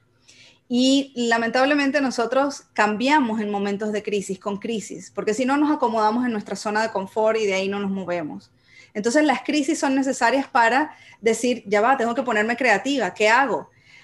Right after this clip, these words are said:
Ah, que perdiste el trabajo. Ok, ¿cómo, cómo resuelvo con lo que tengo para crear algo? Porque ahorita hay tantas oportunidades,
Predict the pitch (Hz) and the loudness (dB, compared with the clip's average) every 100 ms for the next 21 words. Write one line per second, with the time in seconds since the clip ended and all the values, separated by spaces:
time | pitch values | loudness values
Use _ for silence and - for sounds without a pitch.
0 | - 254 302 - 226 226 220 247 320 302 | -2 4 4 4 2 4 2 2 2 4
1 | 269 302 302 220 202 214 254 208 208 - | 4 4 4 2 0 0 2 2 -2 0
2 | 247 262 294 - 262 269 302 302 - 214 | 2 2 0 0 0 2 0 -2 -8 -4
3 | 226 - 269 262 269 269 226 214 254 262 | -4 2 4 4 2 0 0 2 2 2
4 | 214 190 214 302 - - - _ 233 226 | 0 -2 -4 -4 -8 -20 -20 _ 4 4
5 | 226 220 226 240 269 302 180 160 - _ | 4 4 6 4 4 2 -2 -8 -12 _
6 | _ _ _ _ - 214 226 233 294 285 | _ _ _ _ -6 0 2 2 2 2
7 | 285 359 359 240 214 220 220 214 202 208 | 2 2 2 0 -2 -2 -4 -4 -2 -2